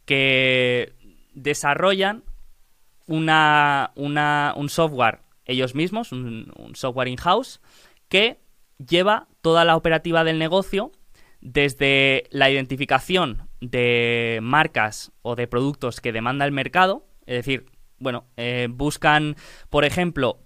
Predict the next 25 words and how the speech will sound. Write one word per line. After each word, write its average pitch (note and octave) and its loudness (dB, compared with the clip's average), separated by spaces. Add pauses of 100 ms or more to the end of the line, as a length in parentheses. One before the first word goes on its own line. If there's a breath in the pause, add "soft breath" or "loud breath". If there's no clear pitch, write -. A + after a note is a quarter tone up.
productos D3 2
con D#3+ 0
muy E3 -2
mala D#3+ 2
cualificación D#3 0
en D#3+ 2
Amazon D3 0 (160)
que A#2 -2
puedan C#3 0
mejorar, G3 4 (300 loud breath)
o, C3 2 (160)
o B2 -2
cosas D#3 0
que D3+ 0
busque C#3+ -2
la C3+ 6
gente D3 -2
en C3+ -6
el C3 -2
buscador C3+ 2
de C3+ 2
Amazon C#3+ 2
o C3+ -4
en C3 -6
Google D3+ 2